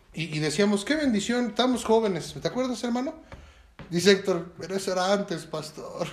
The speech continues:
<laughs> Pues sí, yo también ya, ya como que ya no me siento tan joven, hermano, pero, pero me acuerdo que le dije, no, mira, y estaba Omar también, creo, y, y estábamos hablando eso de que estábamos jóvenes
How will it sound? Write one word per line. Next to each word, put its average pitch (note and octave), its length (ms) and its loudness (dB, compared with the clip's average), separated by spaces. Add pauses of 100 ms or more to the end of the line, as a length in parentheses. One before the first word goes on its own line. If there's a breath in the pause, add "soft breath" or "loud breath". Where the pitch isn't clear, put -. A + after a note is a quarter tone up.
(140)
<laughs> - 800 -2 (100)
Pues C#3 140 -2
sí, F#3 200 0
yo G#3+ 140 0
también G3+ 340 4
ya, G3 600 0
ya F#3+ 120 -2
como F#3+ 220 -4
que E3+ 60 -2
ya F3+ 80 2
no G3 80 2
me F#3 80 0
siento G3+ 260 -4
tan D3 200 -8
joven, D#3 440 -4
hermano, C3 320 -6
pero, B2+ 220 -4 (360 loud breath)
pero E3 160 4
me F3 100 4
acuerdo A3+ 280 2
que G3+ 80 0
le F3+ 140 2
dije, G3 320 0
no, A#3 160 -6
mira, G3+ 340 0
y D#3+ 80 -6
estaba G3+ 240 4
Omar F#3+ 340 4
también, F3+ 340 -2
creo, F#3 280 0
y, C#3 240 -8 (320 soft breath)
y C3 60 -12
estábamos E3 360 -2
hablando D3+ 360 -2
eso F3 180 -4
de D3+ 140 -6
que C#3 100 -6
estábamos F#3+ 440 -2
jóvenes G3 640 0